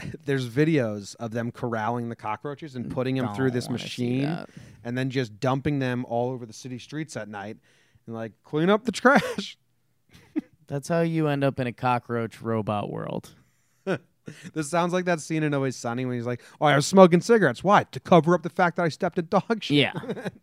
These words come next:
Speaker 1: We got a lot of garbage. Uh,
Speaker 2: Fixing a problem with another problem.
Speaker 1: should we hire one of the thousands of millions of people that live in our country and don't have jobs to clean up this garbage and create
Speaker 2: No,
Speaker 1: jobs
Speaker 2: no,
Speaker 1: like
Speaker 2: no, no.
Speaker 1: F D R in the New Deal?
Speaker 2: No.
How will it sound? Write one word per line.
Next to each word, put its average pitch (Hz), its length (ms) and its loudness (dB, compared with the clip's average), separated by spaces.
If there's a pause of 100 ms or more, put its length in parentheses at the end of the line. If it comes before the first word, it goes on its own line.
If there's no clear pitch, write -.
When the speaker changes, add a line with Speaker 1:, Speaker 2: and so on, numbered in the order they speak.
(1120)
Speaker 1:
We 135 200 0
got 147 160 2
a 151 40 2
lot 151 160 2
of 139 80 -4
garbage. 127 420 0
Uh, 127 60 -6
Speaker 2:
Fixing 190 380 2
a 202 60 4
problem 170 420 6
with 147 140 0
another 135 280 -2
problem. 107 500 -8
Speaker 1:
should 156 240 0
we 147 160 4
hire 156 420 4
one 156 220 2
of 143 160 -2
the 135 100 -4
thousands 135 680 -2
of 127 120 -6
millions 135 640 0
of 117 220 -10
people 143 400 -2
that 131 180 -2
live 120 220 -6
in 135 80 -4
our 127 120 -4
country 127 440 -6
and 120 100 -4
don't 117 160 -2
have 117 160 -4
jobs 117 460 -4
to - 100 -10
clean 139 260 0
up 127 140 -4
this 117 160 -4
garbage 123 480 0
and 117 140 -2
create 120 300 0
Speaker 2:
No, 113 80 -2
Speaker 1:
jobs 113 280 0
Speaker 2:
no, 110 80 -2
Speaker 1:
like 107 80 -6
Speaker 2:
no, 104 120 -8
no. 107 120 -10
Speaker 1:
F 131 220 -2
D 127 160 0
R 120 180 4
in 135 80 2
the 131 60 2
New 123 200 2
Deal? 123 340 0
Speaker 2:
No. - 160 -6